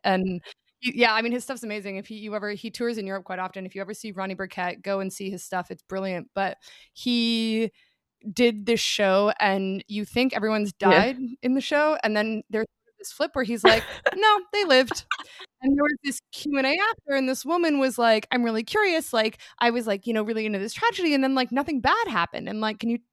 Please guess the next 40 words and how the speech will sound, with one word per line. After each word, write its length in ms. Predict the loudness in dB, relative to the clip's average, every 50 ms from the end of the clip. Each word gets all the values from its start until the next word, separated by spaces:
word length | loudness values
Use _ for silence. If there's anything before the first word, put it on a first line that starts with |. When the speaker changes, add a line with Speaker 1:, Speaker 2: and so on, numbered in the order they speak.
| _ _
Speaker 1:
like, 160 | -6 -6 -2 0
Speaker 2:
Yeah. 80 | 2
Speaker 1:
why 120 | 4 4 4
did 140 | 2 -2 -4
you 80 | -4 -6
make 180 | -6 -6 -4
that 180 | -6 -6 -6 -8
choice?" 480 | -10 -8 -6 -6 -6 -6 -8 -12 -18 _ _ -20 -20 -20 -20 -20 -20 -20 _ -20 -20 _ _
And 120 | -10 -10 -4
he 160 | -2 2 2
had 140 | 2 2 2
gone 160 | 2 0 2
to 80 | 0 -4
see 240 | -6 -6 -2 -2 -2
a 40 | -2
play, 520 | -4 -6 -2 0 2 2 2 0 -2 -4 -8 _ _ _
and 100 | -8 -6
he 120 | -4 -4 -4
was 180 | -4 -6 -4
like, 340 | -4 -4 -2 -2 -4 -6 -12 _ _ -4
"I 60 | -4
was 140 | -4 -4 -6
sitting 200 | -4 -2 0 0
next 200 | 0 -2 -4 -8
to 60 | -10
the 80 | -10 -10
people 280 | -8 -8 -8 -6 -6 -6
that 120 | -4 -4
you 100 | -4 0
wanna 180 | 0 2 2 2
Speaker 2:
Mm. 40 | 0
Speaker 1:
sit 120 | -2 -6
next 200 | -8 -8 -8 -8
to 60 | -12 -12
at 80 | -10
the 80 | -10 -12
theater 460 | -10 -8 -6 -4 0 0 0 0 0
because 340 | -2 -6 -4 -2 -4 -4 -4
they 200 | _ -2 -2 -2
weren't 340 | -2 -4 -6 _ -12 -6 -4